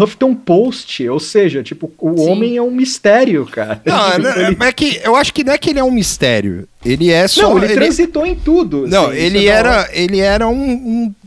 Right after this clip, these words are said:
Speaker 3: um, ele deveria ser um republicano clássico, assim, um cara que, que era conservador,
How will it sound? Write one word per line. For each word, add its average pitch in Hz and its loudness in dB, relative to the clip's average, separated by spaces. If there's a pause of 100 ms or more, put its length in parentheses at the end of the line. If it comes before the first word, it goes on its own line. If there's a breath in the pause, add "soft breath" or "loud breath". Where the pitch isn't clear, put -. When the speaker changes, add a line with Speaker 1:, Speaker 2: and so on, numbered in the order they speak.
Speaker 3:
um, 180 -2
ele 151 -6
deveria 139 0
ser - -4
um 156 0
republicano 196 -2
clássico, - -2
assim, - -16
um 95 -16
cara 107 -6
que, 110 -8
que - -6
era 113 0
conservador, 117 -2